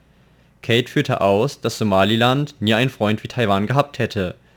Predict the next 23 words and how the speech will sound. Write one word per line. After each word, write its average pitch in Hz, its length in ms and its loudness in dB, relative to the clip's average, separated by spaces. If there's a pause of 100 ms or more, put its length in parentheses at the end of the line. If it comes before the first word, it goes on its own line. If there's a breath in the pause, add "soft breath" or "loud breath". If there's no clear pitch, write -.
(160 soft breath)
der 120 80 2
es 113 100 -2
auf 95 140 -4
so 110 140 -2
vielen 131 180 -2
Ebenen 107 480 -2
unterstützen 110 600 -4
würde. 92 380 -4 (680)
Es - 160 -10
wäre 113 240 4
außerdem 123 560 0
nie 110 140 0
mit 135 160 -2
so 110 100 -2
viel 127 180 -4
Höflichkeit 127 680 -2
und - 180 -6
Herzlichkeit 131 540 -2
empfangen 98 380 -4
worden 92 420 -2 (260)
wie 95 100 -2
in 90 120 -4
Taiwan. 104 540 -2